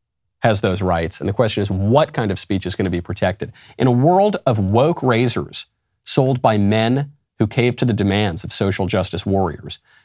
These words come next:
you can now use a razor that pivots but doesn't cave. Yes, I'm talking about the Daily Wire and our new razor company, Jeremy's Razors. If you're not one of the forty-five thousand Americans who already purchased Jeremy's Razors, then head on over to I hate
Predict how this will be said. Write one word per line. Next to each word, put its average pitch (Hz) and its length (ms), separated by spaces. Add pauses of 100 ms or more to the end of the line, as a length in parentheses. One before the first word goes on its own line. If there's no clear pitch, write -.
(100)
you 147 160
can 156 300
now 131 340
use 110 240
a 120 60
razor 107 400
that 90 160 (200)
pivots - 460 (260)
but 104 160
doesn't 104 440
cave. - 400
Yes, - 420
I'm 113 140
talking 101 320
about 71 260 (440)
the - 60
Daily 104 220
Wire 82 300
and 98 100
our 95 80
new 98 140
razor 95 300
company, 87 260
Jeremy's 92 420
Razors. 90 440 (240)
If 104 100
you're 120 140
not 127 160
one 110 120
of 101 80
the - 100
forty-five 101 580
thousand 98 540
Americans 92 540 (260)
who 113 120
already 101 320
purchased - 600
Jeremy's 95 440
Razors, 90 400 (220)
then 95 100
head 113 200
on 139 140
over 117 280 (180)
to - 260
I 117 380 (160)
hate 113 340